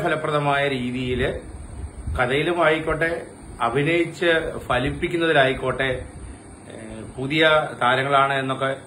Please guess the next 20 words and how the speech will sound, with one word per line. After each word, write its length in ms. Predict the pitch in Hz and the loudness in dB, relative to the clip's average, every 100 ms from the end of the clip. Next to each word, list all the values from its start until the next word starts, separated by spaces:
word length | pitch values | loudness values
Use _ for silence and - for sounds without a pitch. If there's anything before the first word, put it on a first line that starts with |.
| - | -12
ഏഹ്, 120 | 127 123 | -8 -4
പരസ്യം 280 | 123 123 127 | -4 -4 -4
കണ്ടിരുന്നു. 340 | 117 107 113 147 - - - - - - | -4 -4 -6 -8 -12 -20 -20 -20 -20 -8
അതിൽ 120 | 127 131 | -2 0
അഭിനയിച്ചിരിക്കുന്ന 600 | 120 139 143 147 143 147 147 143 113 | 0 0 0 -2 -2 2 2 2 0
ആനന്ദ് 260 | 120 131 143 | -4 -2 2
ആയിക്കോട്ടെ, 480 | 139 139 143 131 139 139 - 104 | 2 2 -2 0 0 -2 -6 -8
ഏഹ്, 300 | 117 113 110 107 110 | -6 -6 -6 -6 -4
നായികയായിരിക്കുന്ന, 720 | 117 135 143 139 131 131 131 135 131 135 - - - - 107 | -4 -2 2 2 0 -4 -2 -2 -2 -6 -18 -20 -20 -14 -8
ഏഹ്, 760 | 101 101 95 95 92 95 95 98 95 - - | -6 -6 -6 -8 -10 -10 -10 -10 -12 -16 -10
ചിന്നു 200 | 131 139 131 | -6 -4 0
ചാന്ദിനി 280 | 139 131 139 127 | 0 0 0 0
ആയിക്കോട്ടെ, 380 | 127 127 123 123 123 98 | -2 -2 -2 -4 -6 -6
വളരെ 560 | 113 127 147 175 190 190 170 156 143 | 0 2 4 6 6 4 2 -4 -8
touching 360 | 135 127 147 139 | -6 -6 -6 -4
ആയ 240 | 127 127 131 123 | -4 -4 -4 -4
രീതിയിൽ 300 | 123 120 120 165 - - - - - - 110 | -6 -4 -4 -6 -10 -18 -18 -14 -10 -4 -2
അഭിനയിച്ച് 360 | 123 135 135 135 | 0 0 0 0
ഫലിപ്പിച്ചിട്ടുണ്ട്. 1000 | 127 123 127 123 120 - - - 107 139 - - - - - - - - | -2 -2 -2 -4 -6 -12 -12 -8 -4 -4 -4 -8 -8 -8 -10 -16 -18 -12
ഏഹ്, 180 | 110 107 | -10 -8